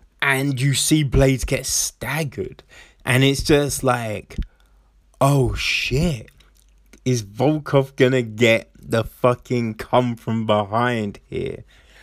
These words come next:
Unfortunately, Volkov gets taken down. Man, like, <sighs> after a while, Volkov manages to stand.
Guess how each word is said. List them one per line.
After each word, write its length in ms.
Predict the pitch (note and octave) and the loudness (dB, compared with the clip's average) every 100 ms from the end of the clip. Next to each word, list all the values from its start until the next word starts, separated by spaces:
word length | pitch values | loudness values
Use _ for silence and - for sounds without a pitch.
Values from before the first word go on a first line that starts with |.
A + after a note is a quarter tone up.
| - - - - - _ _ _ _ _ _ _ - | -20 -20 -20 -20 -20 _ _ _ _ _ _ _ 0
Unfortunately, 640 | D#3+ D3+ F3 E3+ D#3 D#3 | 2 6 4 2 0 0
Volkov 460 | D3 C3 C3+ B2 A2 | 4 4 4 0 2
gets 200 | B2 - | 2 2
taken 380 | - G2+ F#2 F#2+ | 0 0 2 2
down. 400 | G#2 G#2 E2+ E2 - - - - _ - - - - - - - - | 2 2 -2 -10 -18 -20 -20 -20 _ -20 -20 -20 -20 -20 -16 -16 -10
Man, 400 | C3+ C3+ G#2+ F2+ - | -2 0 0 -4 -14
like, 380 | B2 A#2+ A#2+ A#2 _ - - - - _ _ _ _ | -2 0 0 -4 _ -20 -20 -20 -20 _ _ _ _
<sighs> 960 | - - - - - - - C3+ A2 - | -6 -6 -6 -10 -14 -14 -6 -6 -6 0
after 300 | D3+ D3 D#3 | 0 2 2
a 40 | |
while, 220 | C#3 C3 | 4 4
Volkov 600 | A#2+ B2 C3 C3 B2+ - - - - - | 2 2 2 0 -6 -6 -20 -20 -20 -10
manages 720 | - C#3 F3+ F3+ D#3+ C#3 D3 - | -2 0 2 0 -2 -2 -2 -2
to 80 | B2+ | -6
stand. 540 | - G#2+ E2 D#2+ - | -2 -4 -4 -12 -14